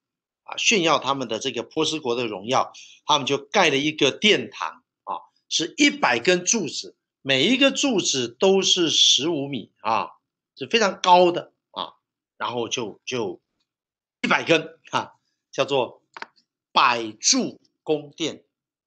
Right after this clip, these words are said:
百几条啊，啊，一百，一百根柱子，每一个柱子都是金碧辉煌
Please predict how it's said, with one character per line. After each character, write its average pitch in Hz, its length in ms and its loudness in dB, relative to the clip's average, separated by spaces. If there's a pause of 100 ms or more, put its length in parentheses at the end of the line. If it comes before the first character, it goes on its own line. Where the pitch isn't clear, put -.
(380)
百 160 200 2
几 135 140 -14
条 113 240 -6
啊， 131 220 -4
啊， 92 180 -10 (440)
一 131 80 -12
百， 92 300 -10 (180)
一 156 80 -12
百 135 160 -4
根 123 160 -10
柱 123 200 -8
子， - 220 -14 (320)
每 127 180 0
一 190 40 0
个 233 100 6
柱 226 160 -2
子 143 140 -4
都 147 120 -2
是 139 120 -8
金 131 220 -8
碧 117 140 -10
辉 104 200 -8
煌 - 260 -10